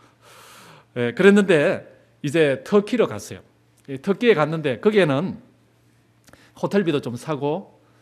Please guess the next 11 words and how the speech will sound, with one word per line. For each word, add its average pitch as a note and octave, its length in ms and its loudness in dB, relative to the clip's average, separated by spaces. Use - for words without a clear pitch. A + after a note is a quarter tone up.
또 B2 420 -2
이 B2 300 -6
물건값도 D#3 480 -4
좀 B2 560 -12
싸고 D3 400 -6
그러니까 B2 580 -8
저희들이 D#3 280 0
이제 B2+ 160 -4
터키에 C#3+ 680 -4
갔을 B2 340 -8
때 A2 280 -8